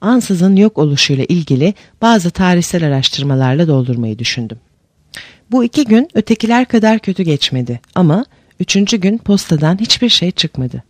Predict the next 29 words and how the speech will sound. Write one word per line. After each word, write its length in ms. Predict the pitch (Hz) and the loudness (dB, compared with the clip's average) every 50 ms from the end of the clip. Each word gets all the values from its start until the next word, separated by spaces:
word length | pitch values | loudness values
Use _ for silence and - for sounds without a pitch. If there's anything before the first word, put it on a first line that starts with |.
| _ _ _ _ _ _ _ _ _ _ _ _ _ - | _ _ _ _ _ _ _ _ _ _ _ _ _ 2
Derin 300 | 185 190 214 247 262 254 | 4 4 4 4 2 2
bir 160 | 226 220 202 | 2 0 0
hüzne 300 | 190 196 180 170 185 180 | 0 -2 0 2 2 0
kapılmış, 720 | 170 - 147 - - 131 127 135 160 214 269 277 - - - - - _ _ _ _ | 0 0 -4 -4 -4 -2 -2 -2 -2 -2 0 0 0 -2 -2 -4 -12 _ _ _ _
en 180 | - 277 285 262 | 0 2 4 4
yakın 340 | 226 208 - - 214 202 175 | 4 2 2 0 0 0 0
dostlarımdan 720 | 180 170 - - - 180 165 170 165 160 175 175 170 156 | 0 -2 -2 -4 -4 -2 0 0 0 0 0 0 0 0
birinden, 520 | 143 143 139 135 135 127 135 139 185 233 254 _ _ _ _ _ - | 0 -2 -2 -2 -2 -2 -2 -2 -2 -2 -4 _ _ _ _ _ -4
olağanüstü 640 | 165 165 165 185 214 247 254 240 208 - - - 202 | -4 -2 0 0 2 2 0 0 -2 -4 -6 -6 -4
güzel 360 | 175 185 160 175 175 170 151 | -4 -2 -2 0 0 0 -2
keman 420 | - - 156 151 151 156 170 180 | -2 -2 -2 0 0 0 0 0
çalan 440 | 165 180 151 135 131 131 131 131 127 | -2 -2 -2 -2 -2 -2 -2 -2 -2
bir 80 | 131 131 | -4 -6
fizik 460 | 127 - - 156 151 196 202 - - | -6 -6 -8 -4 -4 -4 -4 -4 -4
öğrencisinden 840 | 147 135 131 131 127 127 127 - - - 135 131 131 170 202 240 240 - - _ _ _ _ _ - | -4 -2 -2 -2 -2 -4 -4 -6 -6 -4 -4 -2 0 0 0 0 -2 -6 -14 _ _ _ _ _ -2
öğüt 260 | 160 156 143 - - | 0 0 0 0 -2
almayı 340 | 127 120 120 127 127 127 123 | -4 -4 -4 -6 -6 -6 -6
düşündüm. 420 | 127 123 - - 127 123 123 123 120 - _ _ _ _ - _ | -4 -4 -2 -2 -2 -4 -4 -6 -10 -14 _ _ _ _ -20 _
Hemen 280 | - 269 254 202 180 180 | -2 0 0 2 2 0
onu 160 | 175 180 180 | 0 0 0
görmeye 420 | 170 160 143 131 127 131 127 123 | 0 0 0 0 -2 -2 -4 -6
gittim. 340 | 117 - - - - 123 123 - - - - - | -6 -10 -14 -12 -10 -10 -10 -10 -12 -12 -4 0
Bana 180 | 202 214 226 | 2 4 4
evde 200 | 226 214 190 - | 4 2 2 2
olduğunu 340 | 170 147 135 131 - 131 131 | 0 0 0 -2 -4 -6 -8
söylediler. 640 | 123 - 131 131 127 131 131 - 123 123 120 120 - - - _ - | -6 -6 -4 -4 -4 -4 -6 -6 -8 -8 -8 -8 -10 -12 -14 _ -4
Çalışma 360 | - 190 170 156 - - 135 | -2 -2 0 0 0 0 -2
odasına 440 | 131 - 131 127 - - 131 131 131 | -2 -2 -4 -6 -6 -4 -4 -2 -2
aldılar. 400 | 127 - 131 131 131 - - | -4 -4 -6 -6 -6 -8 -10